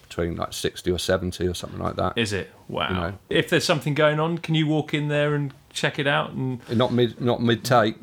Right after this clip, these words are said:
Speaker 2: No,
Speaker 1: But
Speaker 2: but,
Speaker 1: yeah,
Speaker 2: like,
Speaker 1: you can
Speaker 2: if you're
Speaker 1: do,
Speaker 2: in,
Speaker 1: yeah.
Speaker 2: if you're in,
Speaker 1: Yeah.
Speaker 2: you can sit in, and, uh, that
Speaker 1: Yeah.
Speaker 2: must be pretty amazing to,
Speaker 1: I
Speaker 2: to
Speaker 1: mean, we
Speaker 2: hear.
Speaker 1: did Bond in the hall downstairs, and I went in and sat in the room with the orchestra when they did
Speaker 2: Ah.
Speaker 1: the theme.
Speaker 2: Ah.
Speaker 1: And it's like, it's like being at a Metallica concert.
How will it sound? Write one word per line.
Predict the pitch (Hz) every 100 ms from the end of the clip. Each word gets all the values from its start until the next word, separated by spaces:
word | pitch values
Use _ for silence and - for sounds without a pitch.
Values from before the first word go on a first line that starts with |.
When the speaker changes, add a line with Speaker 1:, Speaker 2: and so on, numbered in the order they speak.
| -
Speaker 2:
No, | 95 139 139 120
Speaker 1:
But | 113
Speaker 2:
but, | 127
Speaker 1:
yeah, | 120 117
Speaker 2:
like, | 123
Speaker 1:
you | 120
can | 156
Speaker 2:
if | 139
you're | 147
Speaker 1:
do, | 156
Speaker 2:
in, | 147
Speaker 1:
yeah. | - - - -
Speaker 2:
if | 151
you're | 160 160
in, | 151
Speaker 1:
Yeah. | 147
Speaker 2:
you | 147
can | 151
sit | - 156
in, | 147 135
and, | 123 123 123
uh, | 98 67
that | 151
Speaker 1:
Yeah. | 139
Speaker 2:
must | 110
be | 127
pretty | - 139 120
amazing | 113 113 113 107 101 95
to, | 107 104 - -
Speaker 1:
I | 117
Speaker 2:
to | 117
Speaker 1:
mean, | 117
we | 117
Speaker 2:
hear. | 107
Speaker 1:
did | 113 -
Bond | 107 98 90 90 - _ _ -
in | 95
the | 87
hall | 98 92
downstairs, | 85 87 87 - 92 85 85
and | - 92
I | 90
went | 92 87
in | - 87
and | 85 87
sat | - - 90 -
in | 90 87
the |
room | 90 92 87 87 -
with | 92 85
the | 90
orchestra | 92 92 - 95
when | 87
they | 87
did | 87
Speaker 2:
Ah. | 139 120 107
Speaker 1:
the |
theme. | 98 92 - - - - -
Speaker 2:
Ah. | 120 101 117
Speaker 1:
And | 113
it's | -
like, | 127 120
it's | 117 143
like | 117 -
being | 110
at | 101
a |
Metallica | 95 92 110 98 - -
concert. | 87 - - -